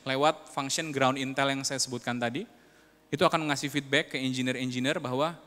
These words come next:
"Hey, ada modus operandi terbaru terjadi di Indonesia, terjadi di Malaysia, Vietnam. Modus operandinya seperti ini."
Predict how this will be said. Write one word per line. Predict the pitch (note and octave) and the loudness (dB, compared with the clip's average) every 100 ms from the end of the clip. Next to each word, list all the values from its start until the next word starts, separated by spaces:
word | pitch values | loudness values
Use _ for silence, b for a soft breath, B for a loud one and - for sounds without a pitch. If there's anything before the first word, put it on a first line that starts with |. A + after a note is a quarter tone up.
| - | -4
"Hey, | D3 C3+ A2+ - | 2 2 0 -8
ada | C3 | -6
modus | C3+ C#3 C#3+ | -4 -4 -4
operandi | C#3+ C#3 C#3 | 2 4 4
terbaru | C#3 C#3+ D3+ C3+ A2+ | 4 6 6 6 0
terjadi | B2 B2+ B2+ | -2 0 2
di | B2 | 2
Indonesia, | B2 B2 A#2 B2+ A#2+ b b b | 0 0 -2 -4 -6 b b b
terjadi | - B2 B2+ | -6 -2 0
di | C3 | 0
Malaysia, | B2+ A#2+ A#2+ C#3 B2 | 0 0 0 0 -2
Vietnam. | - B2+ B2+ B2 A#2+ - b b b b _ | 0 0 0 -2 -4 -10 b b b b _
Modus | C3+ C#3 D3 | -2 0 0
operandinya | C3+ C#3 C#3+ D#3 | 2 0 0 -4
seperti | - A#2+ A#2+ | -6 -4 -4
ini." | A2 | -4